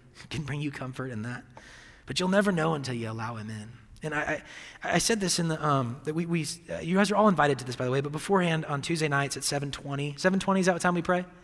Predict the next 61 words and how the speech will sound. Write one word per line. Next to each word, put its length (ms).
Seven 200
twenty, 200
there's 140
a 40
thumbs 220
up. 120
Thank 140
you, 60
Jacob. 220
Um, 360
we, 200
I 120
totally 360
know. 280
I 100
was 140
just 120
testing 440
somebody. 420
Uh, 400
at 160
seven 240
twenty, 240
we 120
pray 240
every 160
week. 280
Um, 300
there's 160
a 40
group 180
of 100
us 120
that 80
pray, 260
and, 200
and, 240
uh, 140
you're 200
more 200
than 100
invited 300
to 60
pray 180
with 80
us, 220
um, 260
every 140
week 160
for, 220
for 120
the 60
house 320
and 100
for 100
the 80
night 220
and 100
all 100
that 100
stuff. 180